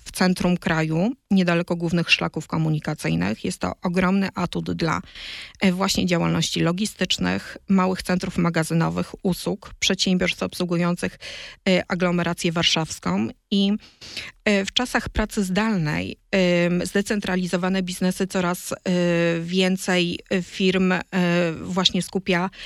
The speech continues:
e, skupia właśnie na decentralizacji biur,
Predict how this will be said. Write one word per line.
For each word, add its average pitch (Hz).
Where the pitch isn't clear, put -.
e, 180
skupia 196
właśnie 185
na 185
decentralizacji 180
biur, 165